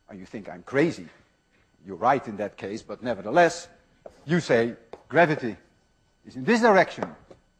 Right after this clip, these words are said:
It's the other direction as the pull." Okay, so far so good. So now I'm going to put you just standing on the floor.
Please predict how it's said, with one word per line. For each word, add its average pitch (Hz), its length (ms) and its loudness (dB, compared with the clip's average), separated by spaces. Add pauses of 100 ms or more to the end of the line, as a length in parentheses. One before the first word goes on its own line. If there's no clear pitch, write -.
(200)
It's - 80 -20
the 117 100 -2
other 214 160 8
direction 147 440 4
as 120 120 -6
the - 80 -12
pull." 226 500 4 (1200)
Okay, 214 500 2
so 185 200 -2
far 151 220 -2
so 131 200 -8
good. 95 200 -14 (1040)
So 233 80 -6
now 262 200 8
I'm 233 100 4
going 220 200 0
to 190 100 -10
put 208 260 -6
you 196 180 -4 (1120)
just - 180 -6
standing 147 480 0
on 117 100 -18
the 127 80 -16
floor. 107 380 -10